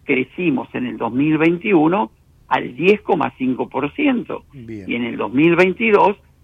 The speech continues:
Speaker 1: crecimos al cinco y medio. Yo te pregunto, si en plena pandemia hubiéramos aplicado la política del ajuste, se nos morían cien mil pymes.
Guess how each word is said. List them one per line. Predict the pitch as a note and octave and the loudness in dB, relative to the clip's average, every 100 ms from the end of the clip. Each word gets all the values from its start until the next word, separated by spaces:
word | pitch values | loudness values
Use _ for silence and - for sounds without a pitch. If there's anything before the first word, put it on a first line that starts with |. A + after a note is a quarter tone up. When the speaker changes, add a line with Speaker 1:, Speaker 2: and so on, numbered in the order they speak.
| _ - | _ -10
Speaker 1:
crecimos | C3 B2+ - C#3+ D3+ F#3+ G3 - | -6 -6 -2 0 2 2 0 -4
al | B2+ - - | -4 -4 -8
cinco | - D#3+ D3 C3+ | -2 -2 0 -2
y | |
medio. | A#2 G#2+ F#2+ - - G#3+ | -2 -4 -8 -10 0 2
Yo | G#3+ | 4
te | G3+ | 2
pregunto, | - G3 G3+ F3+ - - - - _ _ _ _ _ - | 2 2 4 4 0 -8 -14 -18 _ _ _ _ _ 0
si | E3 | 2
en | D#3 C#3 | 2 2
plena | A3 C#4 A#3 | 2 4 4
pandemia | - E3 E3+ D#3+ D3+ G#2+ A2+ - - _ _ _ | 4 2 2 0 0 0 -4 -10 -16 _ _ _
hubiéramos | D#3 E3 G3 B3 A#3 G3+ F3 | 2 2 4 2 0 0 0
aplicado | D#3 - C#3+ B2+ F#3+ G3 E3+ | 0 0 -4 4 4 4 0
la | D3 | 0
política | - C#3+ E3+ G3 F3+ C#3+ C#3 | 0 -2 0 -4 -6 -2 -2
del | C#3 D3 | 0 0
ajuste, | E3 - E3+ - - C3+ E3 _ _ _ - _ - | 2 4 2 2 -6 -6 -6 _ _ _ -20 _ 2
se | D3 | 2
nos | C3+ | 4
morían | C3 E3 C#4 E3+ - | 2 2 2 0 0
cien | C3+ | 0
mil | D#3 G3 | 0 -2
pymes. | F#4 D#4 - A#2 | 0 2 0 -4